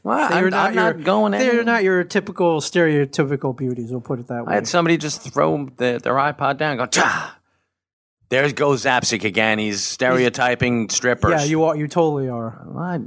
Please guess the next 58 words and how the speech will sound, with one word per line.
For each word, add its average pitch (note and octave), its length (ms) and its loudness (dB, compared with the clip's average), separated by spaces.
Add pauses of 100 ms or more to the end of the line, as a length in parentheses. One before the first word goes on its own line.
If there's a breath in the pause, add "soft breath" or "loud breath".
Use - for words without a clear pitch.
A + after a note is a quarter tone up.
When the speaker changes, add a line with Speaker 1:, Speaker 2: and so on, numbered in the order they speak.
Speaker 1:
I'm, A#2+ 380 0
I'm - 220 -4
not B2+ 160 0
trying C#3+ 300 -2
to. - 180 -18 (320)
Speaker 2:
Yeah, D3 100 0
Speaker 1:
Sorry. A#2+ 140 -2
Speaker 2:
Claremont G#3 400 0
Lounge. D3 320 -2
Um, C3+ 260 -4
if D3+ 100 -2
I F#3 100 2
go G3+ 120 2
to F#3+ 80 2
Atlanta, E3 320 2
it's, F3+ 140 2
it G#3 160 0
would G#3+ 140 2
be G#3+ 440 4
my F#3 200 0
kind F#3 200 0
of C#3 60 -8
place. A#2 580 -10
Just D#3 160 -2
Speaker 1:
All E3+ 60 2
Speaker 2:
to - 40 0
Speaker 1:
right, D#4 60 0
Speaker 2:
hang - 80 0
Speaker 1:
well, C3+ 80 2
let's D3+ 120 0
Speaker 2:
out - 40 0
Speaker 1:
go F#3 60 0
Speaker 2:
and - 80 0
Speaker 1:
to - 60 2
Speaker 2:
have - 60 0
a - 40 2
Speaker 1:
Atlanta A#3+ 200 2
Speaker 2:
good C#3+ 40 -2
Speaker 1:
then. C#3 240 2
Speaker 2:
time. C#3 100 -8 (460 soft breath)
And C#3+ 220 -2
they D#3 80 4
have D3 120 -2
cans C#3+ 240 0
of C#3+ 100 -2
P D3 160 -2
B C#3 160 -2
R. C3+ 220 2
And, C#3+ 180 -2
you G3 60 2
know, A3 80 2
Bourdain G#3 360 4
and A#3 80 4
Alton A#3 260 4
Brown A#3+ 240 4
went C3 160 -2
there, B2 180 -4
so C3+ 420 -6